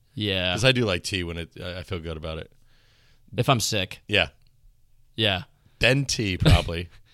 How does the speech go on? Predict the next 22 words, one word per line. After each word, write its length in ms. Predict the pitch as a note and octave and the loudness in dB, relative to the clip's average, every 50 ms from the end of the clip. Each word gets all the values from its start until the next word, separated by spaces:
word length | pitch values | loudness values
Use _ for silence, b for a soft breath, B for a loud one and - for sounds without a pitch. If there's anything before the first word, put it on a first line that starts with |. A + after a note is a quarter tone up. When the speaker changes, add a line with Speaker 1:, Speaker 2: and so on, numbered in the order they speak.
| b b b | b b b
Speaker 1:
<laughs> 440 | b b b b _ _ _ _ - | b b b b _ _ _ _ -4
Tea's 220 | - B2+ A#2+ G#2 | -2 -2 0 0
out 200 | G#2 F#2 F#2 - | -2 -2 -4 -6
the 60 | - | -6
door 300 | E2+ F#2 F#2 F#2 F#2 F#2 | -6 -4 -2 -2 -2 -4
for 140 | - - A2 | -4 -4 -4
sure. 340 | - - A2 G#2 F#2+ E2 - - - - _ - | -4 -2 -2 -2 -4 -4 -8 -12 -18 -8 _ 4
Oh, 120 | D#3+ E3 | 4 6
wait, 280 | C#3 C#3+ B2+ - - - | 6 4 2 2 0 2
Speaker 2:
For, 100 | - D#3+ | 2 2
Speaker 1:
juice. 320 | D#3+ C3 C3+ A#2+ G#2+ - | 2 2 0 -2 0 4
Speaker 2:
no, 140 | D3+ C#3 C3 | 6 6 6
for 120 | A2+ - C3 | 6 6 4
Speaker 1:
No, 120 | C3 C3+ | 4 6
Speaker 2:
me, 300 | E3 F#3+ F#3 F3+ E3+ D3+ C3 | 6 6 6 4 4 2 0
Speaker 1:
no 40 | G2+ | -2
juice. 240 | - - G2+ G2 - A#2+ | -6 -10 -10 -10 -12 -6
Speaker 2:
for 140 | - C3 B2 | -4 -2 0
me, 220 | B2+ C#3 C3+ A#2+ | 2 2 2 2
I'm, 160 | A2 G#2+ A2 - | 0 0 -2 -4
I'm 100 | G#2+ G#2 | -4 -6
s-, 200 | G2 - - | -6 -6 -10